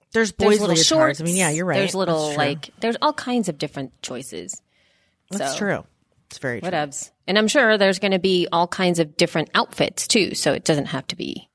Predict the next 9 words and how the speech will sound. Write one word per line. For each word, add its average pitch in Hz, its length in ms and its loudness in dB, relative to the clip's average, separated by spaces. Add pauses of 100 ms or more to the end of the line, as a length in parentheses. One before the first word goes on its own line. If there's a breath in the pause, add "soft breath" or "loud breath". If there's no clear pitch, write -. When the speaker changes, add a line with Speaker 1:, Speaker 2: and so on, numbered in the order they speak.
(520)
Speaker 1:
That's 175 100 -2
Speaker 2:
one 156 140 4
Speaker 1:
true. 147 100 0
Speaker 2:
thing. 127 140 2
It 151 100 2
could 143 120 2
be 156 160 2
whatever 143 360 2
things. - 420 -6